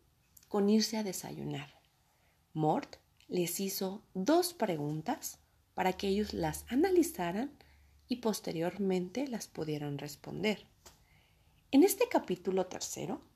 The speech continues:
hablaremos sobre quién es la verdadera competencia. Carmen fue la única que se rindió ante la pregunta.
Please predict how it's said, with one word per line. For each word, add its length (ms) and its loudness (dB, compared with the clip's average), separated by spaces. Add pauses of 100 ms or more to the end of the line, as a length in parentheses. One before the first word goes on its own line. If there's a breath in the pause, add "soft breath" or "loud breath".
(440 soft breath)
hablaremos 640 6
sobre 340 2
quién 340 6
es 160 4
la 140 2
verdadera 540 -2
competencia. 920 -8 (1300)
Carmen 540 2 (480 loud breath)
fue 160 6
la 120 8
única 400 8
que 120 0
se 200 -4
rindió 420 2
ante 220 0
la 160 -2
pregunta. 520 -6